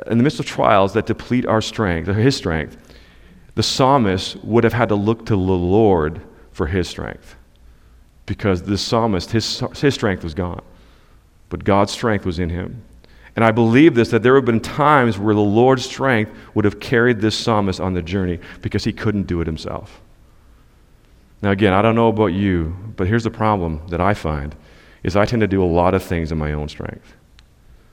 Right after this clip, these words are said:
And I think the reason I do it is because I think I have something to prove to myself and to those around me. But here's the thing, is every time I do it, it always brings me to a point where I feel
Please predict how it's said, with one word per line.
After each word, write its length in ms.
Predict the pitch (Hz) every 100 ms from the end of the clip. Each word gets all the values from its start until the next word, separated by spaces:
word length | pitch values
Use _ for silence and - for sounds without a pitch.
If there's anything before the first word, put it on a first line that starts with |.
| - - - -
And 80 |
I 40 | 98
think 180 | 123 123
the 80 | 113
reason 300 | 113 110 104
I 100 | 92
do 240 | 90 107
it 80 | 95
is 100 | 80
because 440 | 87 - 92 87
I 160 | - 95
think 240 | - 123
I 60 | 123
have 100 | 95
something 160 | 101
to 60 | 90
prove 600 | - 98 87 76 71 - - - - - - - - - _ - _ - -
to 80 | 92
myself 580 | 80 - 120 117 120
and 100 | 104 92
to 80 |
those 640 | 82 85 85 85 82 - -
around 380 | 92 85 90 85
me. 80 | 80
But 140 | 78
here's 200 | 110 117
the 80 | 107
thing, 300 | - 90 78 - - -
is 120 | 87 -
every 300 | 101 95 101
time 340 | - 92 82
I 80 | 82
do 300 | 78 76 78
it, 140 | 98 - - - - - -
it 100 | 92
always 380 | - 95 101 107
brings 240 | 104 95
me 80 | 98
to 100 | 98
a 60 | 98
point 360 | - 85 78
where 240 | 80 80 -
I 280 | 80 80 82
feel 540 | - 78 73 69